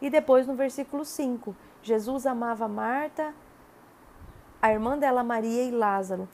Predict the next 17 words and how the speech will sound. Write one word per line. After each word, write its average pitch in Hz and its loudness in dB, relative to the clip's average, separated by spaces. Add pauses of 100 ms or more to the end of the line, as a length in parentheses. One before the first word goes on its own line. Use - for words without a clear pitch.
(320)
Nos 302 -4
é 330 2
intrigante 302 -2
pensar 254 2
no 277 0
porquê - 6
que 330 -4
Jesus 277 -4
não 285 -4
interfere 285 -4
de 262 -14
forma 277 0
urgente 311 -2
e - -2
imediata. 214 0 (440)
Parece-nos 254 2
contraditório, 254 2